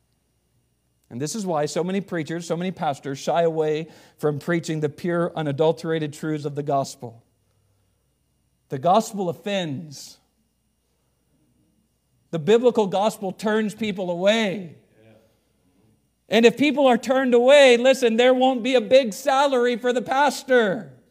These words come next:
The pastor can't wear the silk suits and go out for steak dinners every night.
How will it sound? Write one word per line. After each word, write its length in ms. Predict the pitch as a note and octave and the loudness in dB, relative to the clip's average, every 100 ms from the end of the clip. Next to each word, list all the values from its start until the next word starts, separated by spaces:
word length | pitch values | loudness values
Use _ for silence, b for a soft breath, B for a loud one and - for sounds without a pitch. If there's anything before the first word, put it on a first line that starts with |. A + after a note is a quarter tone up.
| _ _ _ _ _ _ _ _ _ _ _ _ _ _ _ | _ _ _ _ _ _ _ _ _ _ _ _ _ _ _
The 100 | A#3 | -4
pastor 440 | - B3+ C4+ - A#3 | 0 2 0 -2 -4
can't 260 | B3+ A#3 | -2 -2
wear 260 | A3+ C4 C4 | 2 4 4
the 140 | G#3+ | 2
silk 420 | - D4 C4+ G3+ | 0 2 2 0
suits 880 | - - D4+ E4+ D#4+ G#3+ - - - | -8 -6 2 4 6 4 -2 -10 -6
and 240 | A3 G#3 F#3+ | -4 -2 0
go 140 | A3 | 0
out 160 | A3 G#3+ | 0 0
for 140 | G3 | -6
steak 340 | F3 G#3+ F#3 D#3 | -6 -6 -6 -6
dinners 340 | G3+ F#3+ E3 | -6 -4 -6
every 200 | D#3 E3 | -6 -8
night. 320 | D3+ D3 - | -8 -8 -10